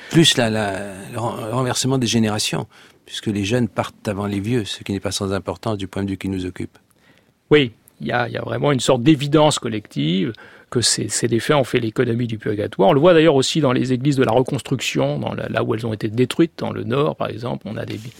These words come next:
Speaker 2: des vitraux assez nombreux, on voit Jésus qui descend en personne dans les tranchées et qui vient chercher les poilus. Donc il n'est plus question de purgatoire dans ce contexte-là.
Speaker 1: Je trouve que cette lettre que je vais vous faire entendre d'une femme de Poilu mort à la guerre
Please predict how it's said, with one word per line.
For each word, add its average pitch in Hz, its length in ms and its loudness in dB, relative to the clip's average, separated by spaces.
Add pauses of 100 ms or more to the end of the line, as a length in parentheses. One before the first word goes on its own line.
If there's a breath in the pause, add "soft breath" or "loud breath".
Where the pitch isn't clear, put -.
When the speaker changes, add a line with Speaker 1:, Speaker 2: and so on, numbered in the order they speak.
Speaker 2:
des 127 60 -2
vitraux 123 360 0
assez 113 220 -2
nombreux, 110 320 4
on 113 120 4
voit 127 140 4
Jésus 127 400 2
qui 135 140 -2
descend 120 340 2
en - 60 -8
personne - 320 -4
dans 131 80 -6
les 120 80 -6
tranchées - 360 -6 (440 loud breath)
et - 40 -18
qui - 120 -8
vient 127 160 0
chercher 127 320 -2
les 135 100 -2
poilus. 147 380 2
Donc 120 320 -8
il 123 80 -8
n'est - 80 -8
plus 143 160 -10
question 131 320 -6
de 117 40 -8
purgatoire 101 580 -4 (420 loud breath)
dans - 120 -6
ce - 120 -2
contexte-là. 110 480 -6 (440)
Speaker 1:
Je 120 60 2
trouve 139 260 0
que 120 140 2
cette 107 260 -2
lettre 127 320 0
que 107 80 -4
je 101 80 -2
vais 110 60 2
vous 101 80 0
faire 107 200 -2
entendre 107 300 0
d'une 98 160 -2
femme 120 240 4
de 95 80 0
Poilu 107 400 0
mort 110 240 4
à 107 60 2
la 95 120 0
guerre 95 380 0